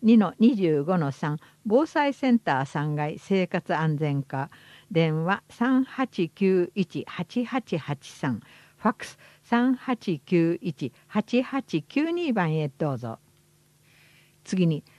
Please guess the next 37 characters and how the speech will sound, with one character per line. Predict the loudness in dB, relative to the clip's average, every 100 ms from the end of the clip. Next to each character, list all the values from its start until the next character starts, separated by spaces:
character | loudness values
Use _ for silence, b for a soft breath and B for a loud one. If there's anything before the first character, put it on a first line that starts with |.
| b
す | -10 -2
べ | -2 0
て | 4 4
の | 4
区 | 0 -2
立 | -2 -2
公 | 0 4 4
園、 | 0 -2
児 | 0
童 | 4 6 6
遊 | 6 4
園 | 4 0 2
に | 2 B B B 0
防 | 2 2
犯 | 0 -2
カ | 2 2
メ | 4
ラ | 2
を | 0
設 | -2 -6 -6 -10
置、 | -10 B B _
二 | 4 4
十 | 4
三 | 2 -2 -4
区 | -6
初。 | -8 -8 -6 -10 -10 _ _ _ _ _ _ _ _ 0
区 | 4
で | 4
は | 2 -2 b b
犯 | 0 2 4
罪 | 2 4 4
の | 4
発 | 2 -2 -2
生 | -2 0
状 | 2 2
況 | 2 -2 -2
や | -2 -2